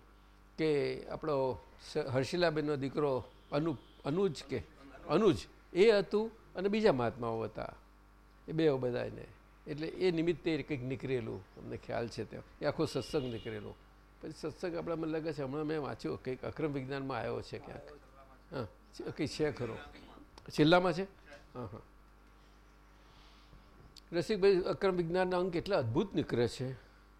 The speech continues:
બહુ અદ્ભુત નીકળે છે. હમ? અમથા ત્યાં જઈએ ને થોડું રોજ થોડું થોડું વાંચીએ, બધા આવો બેસો, અડધો કલાક બેહો બધા, એક જણ વાંચે ને બધા સાંભળે, તો બહુ આનંદ આવે. એવું કરવા, કરવું જ પડે.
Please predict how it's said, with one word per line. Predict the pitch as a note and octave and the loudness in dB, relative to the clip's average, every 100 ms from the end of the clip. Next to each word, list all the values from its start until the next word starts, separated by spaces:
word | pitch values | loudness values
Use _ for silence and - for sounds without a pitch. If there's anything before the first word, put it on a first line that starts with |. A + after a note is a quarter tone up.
| - - | -20 -16
બહુ | B2+ C3 | -8 -6
અદ્ભુત | E3 G#2+ B2 A2 | -4 -2 -4 -4
નીકળે | A2 - A2 | -10 -10 -12
છે. | - - - - - - - E3 | -12 -20 -20 -20 -20 -20 -10 -8
હમ? | B3 - - - | -8 -14 -18 -12
અમથા | D#3+ F3+ | -4 -2
ત્યાં | D#3 F3 D#3 | 0 2 2
જઈએ | D3+ F3+ F#3+ | 2 4 4
ને | D#3+ C#3+ - - | 4 0 -6 -2
થોડું | G#3+ A3 F#3+ | 2 4 6
રોજ | G3 | 4
થોડું | - G3+ F3 | 4 0 4
થોડું | F#3 F3 | 4 4
વાંચીએ, | E3 - F#3+ | 2 2 2
બધા | D#3 E3+ E3 | 4 6 6
આવો | E3+ | 6
બેસો, | E3 D#3 E3 | 2 4 4
અડધો | C#3 D#3 | 4 2
કલાક | D3 D3 | 2 0
બેહો | D3+ C3 C3 | 2 0 -2
બધા, | A2 A2 A2+ - - - | -4 -6 -8 -14 -14 -4
એક | E3+ | 0
જણ | E3+ D#3+ | 0 2
વાંચે | E3+ E3+ E3 | 0 0 0
ને | |
બધા | D3 C#3+ | 0 0
સાંભળે, | B2+ C3+ A#2 A2+ A2+ - D4 - - | -2 -2 -4 -6 -10 -10 -10 -10 -4
તો | F#3+ | 2
બહુ | F#3+ | 4
આનંદ | F3 C#3 B2+ A#2 | 4 0 -2 -6
આવે. | C3 - - - - - - | -8 -12 -16 -20 -20 -20 -20
એવું | - E3+ | -16 -6
કરવા, | E3+ G3 - - | -4 -2 -6 -6
કરવું | D#3 F3+ | -4 -2
જ | - | -4
પડે. | - | -10